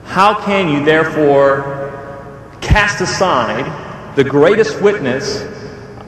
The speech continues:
uh, in support that not only did they give their lives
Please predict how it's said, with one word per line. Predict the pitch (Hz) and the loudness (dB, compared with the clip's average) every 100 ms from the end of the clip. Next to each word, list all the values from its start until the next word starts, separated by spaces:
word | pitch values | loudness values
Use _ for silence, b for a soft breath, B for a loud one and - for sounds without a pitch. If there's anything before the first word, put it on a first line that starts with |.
| - | 0
uh, | 135 139 139 135 131 190 | 4 4 4 2 2 2
in | 160 | 2
support | - 143 - - 220 120 110 - - - - - | 2 0 -2 2 4 4 0 -6 -10 -10 -2 0
that | 135 143 | 0 2
not | 190 208 | 2 2
only | 202 165 | 0 2
did | 180 156 | 2 2
they | 139 123 139 | 2 0 2
give | 202 202 | 4 4
their | 185 | 2
lives | 170 170 123 113 113 | 4 2 2 0 -2